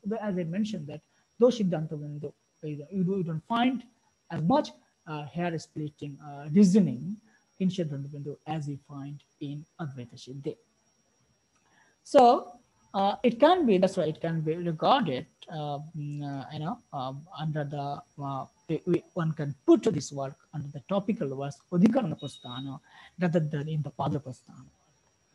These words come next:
in Indian philosophical literature. Thus, it brings out, in brief, the philosophical implications of this short work of Shankara, that is, uh,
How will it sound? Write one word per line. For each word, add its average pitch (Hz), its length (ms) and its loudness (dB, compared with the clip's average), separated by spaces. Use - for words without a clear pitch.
in 180 100 0
Indian 170 240 4
philosophical 139 480 -10
literature. 131 480 -14
Thus, 190 240 2
it 180 220 6
brings 277 320 4
out, 170 320 -2
in 285 180 4
brief, 196 440 4
the 151 140 -6
philosophical 190 600 -4
implications 220 800 -4
of 147 140 -4
this 139 200 -8
short 139 240 -10
work 131 200 -10
of 139 160 -14
Shankara, 131 480 -12
that 139 160 -12
is, 117 120 -20
uh, 127 140 -14